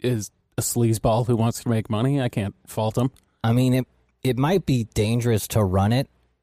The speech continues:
Speaker 2: if, uh, the Don doesn't pull this out at a certain point, 'cause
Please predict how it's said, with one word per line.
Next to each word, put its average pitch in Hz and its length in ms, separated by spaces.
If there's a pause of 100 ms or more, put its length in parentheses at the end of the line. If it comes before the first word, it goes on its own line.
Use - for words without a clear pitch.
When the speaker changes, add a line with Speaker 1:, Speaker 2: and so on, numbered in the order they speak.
(360)
Speaker 2:
if, 113 360
uh, 113 300
the 107 160
Don 113 360
doesn't 117 220
pull 113 200
this 107 220
out 117 320 (160)
at 123 100
a 120 40
certain 127 340
point, 135 360
'cause 104 480